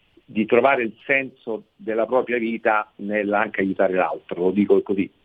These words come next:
Mi fermo qui perché poi, insomma, si potrebbero dire mille cose, però, eh, io mi ritengo un privilegiato e un fortunato perché da un certo punto poi della vita ho capito perfettamente che questa è la mia strada e perciò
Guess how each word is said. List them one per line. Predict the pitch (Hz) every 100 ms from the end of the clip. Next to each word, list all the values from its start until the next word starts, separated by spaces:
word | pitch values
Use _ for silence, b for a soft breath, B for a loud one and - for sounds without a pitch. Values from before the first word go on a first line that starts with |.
| -
Mi | 104
fermo | 147 139 135 131
qui | 143 147
perché | 139 107 -
poi, | 101 117 104
insomma, | - 104 95
si | -
potrebbero | 95 98 95 104
dire | 98
mille | 101 110 101 98
cose, | 90 90
però, | 95 123 123 b b b b b _
eh, | 110 101 98 95
io | 131
mi | 120
ritengo | 113 113 113 113
un | 107
privilegiato | 110 117 120 - 143
e | 123
un | 117
fortunato | 127 123 143 131
perché | 104 - 113 107
da | 113 113
un | 113
certo | - 147 143 131
punto | 131 -
poi | 127 123
della | 123
vita | 123 110
ho |
capito | - 107 110
perfettamente | 107 - - 117 - 120 110 101
che | 98 -
questa | 117 117 104
è |
la | 110
mia | 123 -
strada | 131 127 123 104
e |
perciò | - 95 - 110